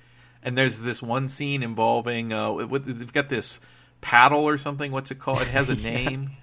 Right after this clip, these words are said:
Speaker 2: Yeah, I
Speaker 1: It's,
Speaker 2: can't remember what the name
Speaker 1: uh,
Speaker 2: is.
Speaker 1: like, uh, yeah, I, I remember, but, uh, it's written on the paddle. It hangs above the barn. The guy takes it out, and there's a scene involving that paddle. I don't even wanna spoil. It's just, when you see it, you're like, "I can't believe I'm seeing this."
Speaker 2: <laughs>
Speaker 1: And it's, it's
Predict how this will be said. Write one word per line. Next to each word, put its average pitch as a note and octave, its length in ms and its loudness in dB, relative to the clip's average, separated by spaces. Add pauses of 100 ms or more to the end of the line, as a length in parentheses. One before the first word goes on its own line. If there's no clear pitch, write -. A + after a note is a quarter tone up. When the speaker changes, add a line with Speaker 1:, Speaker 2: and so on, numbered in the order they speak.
(140)
Speaker 2:
Yeah, - 160 -4
I - 200 -4
Speaker 1:
It's, A#2 120 -6
Speaker 2:
can't A#2+ 140 -2
remember A2 200 -8
what G#2+ 140 -6
the A2+ 60 -12
name G#2+ 180 -6
Speaker 1:
uh, G#2+ 60 -4
Speaker 2:
is. A2 100 -2
Speaker 1:
like, A#2+ 200 -2
uh, D2+ 280 -8
yeah, A#2+ 420 2
I, B2 180 4
I A#2+ 180 2
remember, A#2+ 500 2
but, A2 300 2
uh, G#2+ 260 2
it's A#2+ 240 0
written C3 260 0
on A#2+ 120 -2
the G#2+ 80 -4
paddle. A#2 400 6
It G2+ 80 -8
hangs B2 240 -6
above A2+ 180 -6
the G#2 80 -8
barn. A2+ 280 -4
The A2 60 -8
guy A2+ 120 -2
takes A#2 320 -12
it A#2 60 -4
out, A2+ 220 -2 (280)
and A#2+ 120 0
there's C3+ 140 6
a B2 60 2
scene E3+ 200 -2
involving C#3 280 2
that A2+ 100 -2
paddle. B2+ 300 4
I G#2 60 2
don't A2 180 -4
even A#2 120 -6
wanna A2 200 -4
spoil. A#2+ 420 0
It's G2+ 100 -6
just, C#3 220 -2 (680)
when B2+ 160 2
you D3 80 6
see D#3+ 320 6
it, C3+ 60 2
you're B2 100 0
like, A#2 160 -2
"I B2 60 2
can't A#2+ 340 -10
believe G#2 280 -8
I'm G#2+ 140 -10
seeing F3+ 400 -8
this." - 380 6
Speaker 2:
<laughs> - 40 -10
Speaker 1:
And A#2 120 -4
it's, - 200 -10 (320)
it's C#3 260 -4